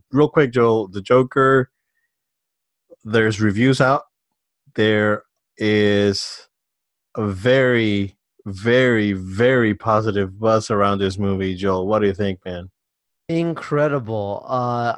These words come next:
Speaker 2: I told you, I'm on the record, I've been a very strong critic of this, uh, and I think it's just, just hesitantly optimistic, right?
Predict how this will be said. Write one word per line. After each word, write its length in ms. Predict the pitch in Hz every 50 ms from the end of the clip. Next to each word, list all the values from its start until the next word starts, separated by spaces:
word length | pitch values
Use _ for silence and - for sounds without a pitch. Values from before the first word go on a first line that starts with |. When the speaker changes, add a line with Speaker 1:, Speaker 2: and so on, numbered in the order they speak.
| -
Speaker 2:
I 760 | - 127 127 135 135 135 135 139 139 139 139 135 131 127 117 - _ _
told 260 | - 160 143 147 139
you, 400 | 143 147 147 143 143 139 139 -
I'm 160 | - 127 127
on 160 | 135 147 160
the 80 | 175 160
record, 400 | 160 160 156 - 175 170 165 139
I've 140 | 135 123 113
been 120 | 131 131
a 60 | 127
very 240 | 117 123 135 139 143
strong 360 | 135 - - 151 147 143 143 139
critic 420 | - 160 147 139 147 147 - _
of 200 | 147 143 143 135
this, 400 | 131 143 147 147 147 - - - - -
uh, 240 | 123 117 117 117 117
and 140 | - 160 170
I 80 | 175 170
think 180 | 175 175 156
it's 80 | 160 139
just, 240 | 139 123 - - - - - 131
just 180 | - 120 - _ _ _ _ _ _ _ - - -
hesitantly 960 | - 165 165 165 147 170 160 147 151 180 170 156 156 156 165 165 165 165 156 -
optimistic, 880 | - 143 160 160 - - 175 165 170 180 160 - - 180 180 - - 170
right? 320 | 160 160 170 175 160 -